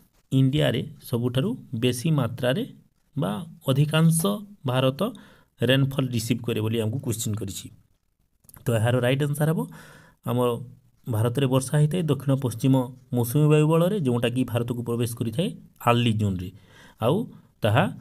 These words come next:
ସେପ୍ଟେମ୍ବର ମାସ ପର୍ଯ୍ୟନ୍ତ ଚାଲି ରହିଥାଏ। ତ most of the part of India receive rainfall during June to September। ଅପସନ୍ ଏ ହେବ ଏହାର right answer। Then next question, କାଳବୈଶାଖୀ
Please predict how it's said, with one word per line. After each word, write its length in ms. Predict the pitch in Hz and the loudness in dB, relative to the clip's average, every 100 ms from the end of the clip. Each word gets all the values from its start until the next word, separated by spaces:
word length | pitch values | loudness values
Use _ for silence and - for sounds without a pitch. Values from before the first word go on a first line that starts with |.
| - | -16
ସେପ୍ଟେମ୍ବର 480 | - 127 123 147 143 | -2 0 2 2 2
ମାସ 220 | 127 110 110 | 0 -2 -4
ପର୍ଯ୍ୟନ୍ତ 380 | 117 104 110 113 | -4 -2 -2 -2
ଚାଲି 220 | 101 113 | -4 -2
ରହିଥାଏ। 320 | 104 92 92 98 - - | -2 -4 -6 -12 -14 -6
ତ 40 | 117 | -2
most 260 | 117 143 139 | 0 0 0
of 80 | 123 | -2
the 100 | 123 | -4
part 360 | 120 113 110 110 - - | -4 -4 -6 -10 -16 -6
of 80 | 110 | -2
India 300 | 110 107 113 | 0 0 0
receive 280 | 131 107 110 | 0 -2 -2
rainfall 380 | 107 104 101 107 | 0 0 0 0
during 280 | 98 104 185 262 - - 117 | 0 0 -2 -4 -10 -8 -2
June 240 | 117 123 110 | 2 2 2
to 100 | 180 | -4
September। 480 | 254 104 107 101 101 | -4 -6 -6 -6 -4
ଅପସନ୍ 340 | 107 107 120 - - - | -4 -4 -6 -8 -12 -4
ଏ 60 | 156 | 0
ହେବ 180 | 147 104 98 | 2 0 -2
ଏହାର 160 | 113 226 - - _ _ _ - | -4 -6 -8 -20 _ _ _ -6
right 280 | 107 95 92 | -4 -4 -6
answer। 300 | 95 - 87 - _ _ _ _ _ _ - | -8 -10 -14 -20 _ _ _ _ _ _ -8
Then 260 | 113 131 202 - - _ - | -4 -2 -4 -8 -20 _ -10
next 220 | 117 107 - | -8 -8 -6
question, 380 | 107 - 185 - - - - - _ _ _ _ _ _ _ _ _ _ - _ _ _ _ _ _ _ _ _ _ _ _ _ - | -8 -4 -6 -6 -14 -20 -20 -20 _ _ _ _ _ _ _ _ _ _ -20 _ _ _ _ _ _ _ _ _ _ _ _ _ -2
କାଳବୈଶାଖୀ 880 | 127 131 143 165 165 185 190 - | 2 2 2 2 2 2 2 0